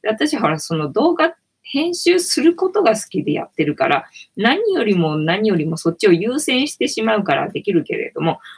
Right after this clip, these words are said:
私は逆に、だからそのTwitterだとか、そういうののつぶやいたりとか、あと人とコミュニケーション取るってことができないわけよ。<laughs> やっぱりどっちかになるよな。だからそういうのが得意な人は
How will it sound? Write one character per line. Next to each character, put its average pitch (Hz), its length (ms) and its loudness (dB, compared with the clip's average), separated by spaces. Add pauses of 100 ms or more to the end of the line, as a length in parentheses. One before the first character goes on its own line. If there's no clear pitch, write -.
私 294 200 0
は 240 120 2
逆 208 300 -4
に、 220 200 2
だ 160 120 -2
か 135 100 -6
ら 139 80 -6
そ 147 160 -6
の 143 320 -4
Twitter 208 800 0
だ 196 160 -4
と - 120 -4
か、 - 220 -2
そ 214 180 0
う - 20 0
い 240 100 -2
う 240 60 -2
の 170 120 0
の 170 140 -8
つ - 200 -4
ぶ 165 160 4
や 175 140 4
い 175 140 0
た - 80 -12
り - 140 -8
と - 120 -20
か、 - 220 0 (220)
あ - 120 -4
と - 120 -8
人 214 280 -2
と 208 180 0
コ 190 140 0
ミ 196 140 0
ュ 208 120 2
ニ 214 40 -2
ケ 214 140 4
ー 202 40 2
シ 202 120 -6
ョ - 20 -6
ン - 160 -12
取 147 220 0
る - 20 -20
っ - 40 -20
て - 100 -8
こ - 120 -10
と - 140 -8
が - 120 -6 (100)
で - 100 -2
き 175 120 0
な 143 100 4
い - 80 -4
わ - 140 -10
け - 100 -6
よ。 - 80 -8 (720)
<laughs> 359 320 4
や 226 120 4
っ - 20 -2
ぱ 269 80 0
り 208 100 4
ど 233 140 4
っ 208 80 -2
ち - 100 -6
か 339 140 4
に 214 120 -2
な 139 120 0
る 143 60 -4
よ - 120 -8
な。 165 120 0
だ - 60 -10
か - 360 -4
ら 220 40 4
そ 349 180 2
う 427 40 8
い 415 100 8
う 440 60 4
の 254 80 2
が 202 120 2
得 226 300 2
意 339 80 8
な 214 140 2
人 147 260 -2
は 160 220 4